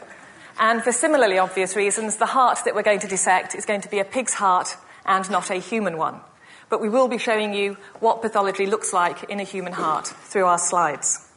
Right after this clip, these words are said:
There'll then be an opportunity to hear a little bit from the pathologists in the audience and a chance to ask them any questions you may have, either about tonight's event or about pathology in general. The theme of National Pathology Week this year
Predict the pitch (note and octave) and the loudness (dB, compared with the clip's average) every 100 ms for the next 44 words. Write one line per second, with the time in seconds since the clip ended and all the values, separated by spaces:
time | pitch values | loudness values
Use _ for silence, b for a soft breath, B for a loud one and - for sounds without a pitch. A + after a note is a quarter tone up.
0 | _ _ _ _ B B B - A#3+ C#4+ | _ _ _ _ B B B -2 2 2
1 | D#4+ E4 C4+ C4 - B3 A#3 A#3+ A3+ A#3+ | 4 4 4 2 -2 0 0 0 0 2
2 | A3 A#3 A#3 A3 A3 - - G#3+ G#3+ G#3 | 2 2 0 2 0 0 2 2 2 -2
3 | A3 G#3+ G3 F#3+ - - G3 F#3+ G#3+ A#3+ | 2 2 2 -2 -2 -4 0 2 4 4
4 | B3+ A#3+ - B B B - C#4 C#4 D4 | 0 0 -4 B B B -2 0 2 2
5 | A#3+ A#3 B3 G#3+ A#3+ A3+ A3 A#3+ G#3+ - | 2 2 2 2 0 -2 0 0 -2 -4
6 | G3+ G#3 F#3+ F#3+ G3 F3+ C#3+ - - B | -6 -4 -2 -2 0 0 0 -6 -16 B
7 | B A3 G3+ G3+ G3+ G3 - A#3 G#3 - | B -4 0 2 4 4 2 2 2 2
8 | A3+ G3+ A#3 A#3 - B B C4 B3+ C4 | 0 2 2 2 -4 B B 2 4 4
9 | A3+ C4+ C4 A#3 G#3+ G3+ F#3 G3 G3 F#3+ | 4 0 2 2 2 -2 -4 -4 -6 2
10 | G3 F#3+ E3 B2 - - _ _ _ _ | 2 2 -2 -4 -12 -20 _ _ _ _
11 | _ _ _ _ - B B B B B | _ _ _ _ -20 B B B B B
12 | C#4 F4 F#4+ F4 D4 B3 - A#3+ A3+ A#3+ | -2 2 4 2 2 0 0 -2 2 2
13 | A3 G#3+ G3+ G3 - D#4+ - F#3 D#3+ G3 | 2 0 -2 -2 0 0 0 0 0 -2